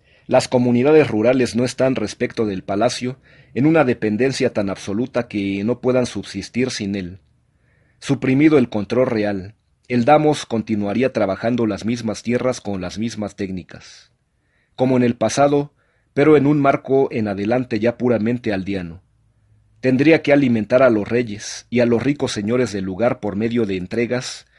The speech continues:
obsequios y prestaciones más o menos obligatorias. Tres, la organización del palacio,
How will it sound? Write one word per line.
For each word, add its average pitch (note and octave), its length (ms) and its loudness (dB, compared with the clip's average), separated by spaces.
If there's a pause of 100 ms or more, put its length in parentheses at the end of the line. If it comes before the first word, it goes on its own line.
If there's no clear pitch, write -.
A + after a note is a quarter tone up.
(160)
obsequios C#3 640 -4
y G2+ 140 -6
prestaciones G2+ 720 -6
más A2+ 220 -4
o G#2+ 40 -4
menos G#2+ 320 -6
obligatorias. F2+ 1080 -12 (1600)
Tres, - 580 0 (380)
la C3 140 2
organización B2+ 640 0
del B2+ 160 0
palacio, G#2 540 -4